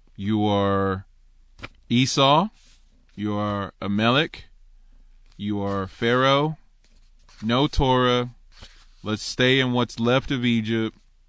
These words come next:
let's drown in the sea, let's not go to the mountain, and let's not go to Israel. Let's go a-, anywhere but there, listen to anything but that.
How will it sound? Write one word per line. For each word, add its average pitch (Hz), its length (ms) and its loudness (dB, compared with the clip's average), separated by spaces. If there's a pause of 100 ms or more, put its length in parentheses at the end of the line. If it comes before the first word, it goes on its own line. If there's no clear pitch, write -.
(320)
let's 107 160 -6
drown 113 380 2
in 135 120 -2
the 131 120 -2
sea, 120 580 0 (400)
let's 101 240 -6
not 117 460 2
go 107 180 2
to 98 140 -6
the 92 100 -4
mountain, 90 640 -6
and 104 120 -6
let's 107 240 -6
not 104 300 -2
go 92 140 -2
to 92 60 -2
Israel. 80 500 -6 (1120)
Let's 101 140 -6
go 110 160 2
a-, 117 100 4
anywhere 160 500 2
but 143 300 -2
there, 113 440 -2 (140)
listen 123 360 -4
to 123 40 -2
anything 143 600 -2
but 131 240 0
that. 98 320 0